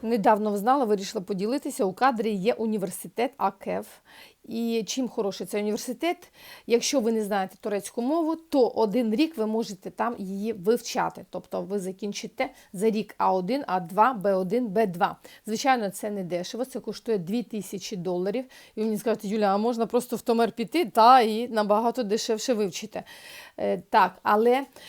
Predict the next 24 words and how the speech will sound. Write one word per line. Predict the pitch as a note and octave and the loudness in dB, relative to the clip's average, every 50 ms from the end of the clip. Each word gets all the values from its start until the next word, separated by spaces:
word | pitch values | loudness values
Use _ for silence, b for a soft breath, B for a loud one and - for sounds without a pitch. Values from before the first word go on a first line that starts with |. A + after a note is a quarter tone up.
| B B B B _ _ | B B B B _ _
коли | A#3+ B3 A#3+ C4 A#3 | -2 0 2 2 2
ви | G#3 G#3 | 2 0
навчаєтесь | F#3+ F#3 F#3 - A#3 F#3+ F3+ G#3 F#3 - | -2 -4 -4 -4 -4 -4 -4 -4 -10 -10
у | G#3+ | -10
цьому | G3+ - A3 G3 F#3+ | -6 -4 -4 -4 -2
університеті, | G3 G3 G#3 G#3+ G#3+ - - G#3 D4+ D#4+ D#4+ - C4+ | -2 -2 -2 -2 -2 -4 -6 -2 -2 -4 -2 -2 -2
вам | F#3 G3 A3 A3+ A#3 A#3 | 0 2 2 2 0 0
дають | G3 G#3 G#3+ G#3 G3+ G3 - - - | 0 0 0 0 -2 -4 -8 -12 -10
візу | G#3 F#3 G#3+ A#3+ G3+ A3 G#3+ | -6 -4 -4 -4 -4 -4 -8
студента, | - - - A3 G3 F3+ G#3+ G#3+ G3 F#3 F#3 - E3+ F3 - | -8 -8 -8 -8 -2 0 0 0 0 -2 -6 -8 -8 -8 -6
і | - A3 | -6 0
вам | F#3+ A#3 B3+ C4+ C#4 | 2 2 2 2 2
не | C4+ C#4 | 0 0
потрібно | C#4 C4 C4+ - B3 A3+ G#3+ G3 A3 | 0 0 -4 -2 -4 -4 -4 -2 -2
робити | G#3+ G#3+ F#3 G3 - - | -2 0 -2 -4 -2 -2
у | G#3 G#3 | -4 -2
турму | - B3+ A#3+ A#3 B3 B3+ C4 B3 | -2 -2 -2 0 0 0 0 -2
чи | - - G#3+ | -4 -6 -8
ще | - - - B3 B3 B3 | -10 -4 0 2 4 4
якусь. | A#3+ A#3+ A#3+ A#3 A#3+ A3+ - B B B B B B B B - | 4 2 2 -2 -4 -6 -6 B B B B B B B B -6
Е, | - - F#3+ | -2 -2 -2
тобто | F#3 - G3+ F#3+ - A3 | -2 -4 -8 -4 -4 -4
більшість | G#3 F#3+ A#3 A#3+ - - A#3 G#3+ - - - _ _ _ _ _ b b b b b b | -2 -2 -2 -2 -2 -2 -4 -6 -8 -10 -16 _ _ _ _ _ b b b b b b
людей, | A3 A3 B3+ G3+ F#3 E3+ B3+ A#3 G#3+ F#3 F3 - | 0 0 0 0 2 6 8 8 8 8 6 0